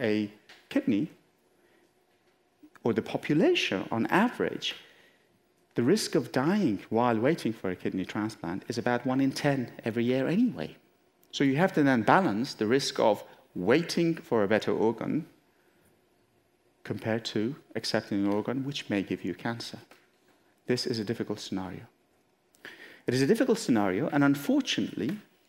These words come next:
sadly, bad consequences do happen, as is depicted in this particular case. Now, we have to, as a society, have mechanisms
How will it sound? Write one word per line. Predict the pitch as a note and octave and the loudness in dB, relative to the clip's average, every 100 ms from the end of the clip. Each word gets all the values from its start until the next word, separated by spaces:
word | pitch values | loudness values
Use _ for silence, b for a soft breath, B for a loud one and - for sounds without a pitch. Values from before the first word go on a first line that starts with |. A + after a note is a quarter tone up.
| _ _ | _ _
sadly, | - C3 E3 F#3 - A2+ D#3+ b b b b b _ _ _ _ _ _ _ _ _ - - - | -4 0 0 0 -6 -8 -8 b b b b b _ _ _ _ _ _ _ _ _ -20 -20 2
bad | A#2+ D3 D#3+ | 4 4 2
consequences | - D3+ D3 C3+ C#3 A#2+ A2+ | -2 -2 -2 -4 -4 -6 -8
do | - A#2 | -2 -2
happen, | A#2 A2 G2+ G2 - _ | 0 -4 -6 -8 -12 _
as | A2+ G#2 | -6 -4
is | G2 | -4
depicted | G#2+ G#2+ - G2 | -6 -8 -10 -8
in | G2 | -4
this | G2+ G2 | -4 -6
particular | G#2+ - G2+ G2+ F2+ | -8 -10 -10 -8 -10
case. | - - - - - _ _ _ _ _ _ _ _ _ _ _ _ _ _ _ _ _ _ B B B B B B _ _ _ _ | -10 -14 -12 -14 -16 _ _ _ _ _ _ _ _ _ _ _ _ _ _ _ _ _ _ B B B B B B _ _ _ _
Now, | C#3 C#3+ - - _ | 4 4 -2 -16 _
we | C3+ A3 | 0 2
have | G3+ F#3 - - | 4 2 0 0
to, | C#3+ D3 G3 G#3 - _ _ | 2 2 -2 -8 -14 _ _
as | G#2+ G#2 | -2 -2
a | |
society, | - A2 C#3+ D3+ C#3+ F2 | -4 -2 2 2 0 -4
have | - A2 - | -2 -2 0
mechanisms | B2+ G3+ - A3+ E3 - E2+ C#2+ - - | 2 2 2 2 2 0 -2 -2 -4 -8